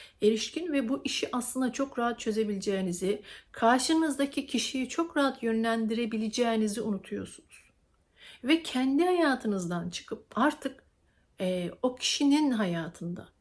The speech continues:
hayatını yaşamaya başlıyorsunuz. Çünkü toksik ilişkideki kişi aynı zamanda sizi zehirlemeyi, sizi uyuşturucuya alıştırma, bağımlı hal-,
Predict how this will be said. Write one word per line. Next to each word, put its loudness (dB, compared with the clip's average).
hayatını -2
yaşamaya -4
başlıyorsunuz. -6
Çünkü -2
toksik -6
ilişkideki 0
kişi -4
aynı 2
zamanda 2
sizi -2
zehirlemeyi, 0
sizi -2
uyuşturucuya 0
alıştırma, -2
bağımlı 2
hal-, 0